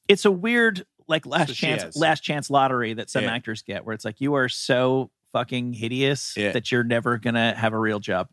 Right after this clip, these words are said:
Speaker 2: Yeah. This bitch has just got a shit face.
Speaker 1: Yeah.
Speaker 2: And you're like, "Oh, man, I hope you die at the end of this movie." Spoiler alert.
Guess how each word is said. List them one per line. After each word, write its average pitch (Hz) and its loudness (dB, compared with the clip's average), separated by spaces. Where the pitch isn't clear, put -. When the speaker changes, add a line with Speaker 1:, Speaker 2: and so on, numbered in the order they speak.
Speaker 2:
Yeah. 92 0
This 123 0
bitch 147 2
has 120 -8
just 135 -4
got 127 4
a 104 -2
shit - -4
face. 113 -2
Speaker 1:
Yeah. 131 0
Speaker 2:
And 98 -6
you're 98 -4
like, 98 -4
"Oh, 110 -4
man, 117 0
I 123 4
hope 135 0
you 143 2
die 131 4
at 113 -4
the 117 -6
end 120 -6
of 110 -8
this 110 -10
movie." 107 -6
Spoiler 92 -14
alert. 95 -8